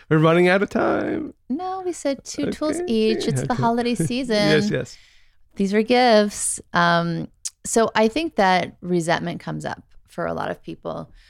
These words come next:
Speaker 2: especially in family dynamics. Um, so I just wanna unpack that a little bit because there is a hidden gift of resentment because it can show you where you are in integrity. It's one of my favorite words.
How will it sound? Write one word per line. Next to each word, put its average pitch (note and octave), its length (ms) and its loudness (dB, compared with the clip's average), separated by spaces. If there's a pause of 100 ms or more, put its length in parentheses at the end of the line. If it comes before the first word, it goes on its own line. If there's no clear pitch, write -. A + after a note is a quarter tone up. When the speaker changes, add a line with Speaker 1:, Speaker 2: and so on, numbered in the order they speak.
(140)
Speaker 2:
especially F3+ 500 -2
in E3 180 0
family E3 500 -2
dynamics. D#3+ 800 -4
Um, D3+ 440 -8 (840)
so G3 80 -2
I F#3+ 40 0
just F#3 100 -6
wanna F3+ 140 0
unpack E3+ 340 -4
that F3+ 120 4
a F3 60 -4
little D3 200 -2
bit G3 260 -2 (480)
because F#3+ 260 4
there F#3+ 140 4
is F#3+ 120 4
a F#3+ 60 4
hidden F3 280 0
gift - 520 -6
of D#3+ 120 -2
resentment - 640 -6 (560)
because F3 280 0
it F3 80 0
can F3+ 120 0
show G3 240 2
you F#3+ 240 2
where E3 240 4
you D#3+ 200 0
are D#3 240 4
in D3+ 140 -2
integrity. D3 540 -4
It's - 160 -10
one D#3 80 -4
of D#3 80 -4
my D3+ 100 -4
favorite - 420 -6
words. - 600 -8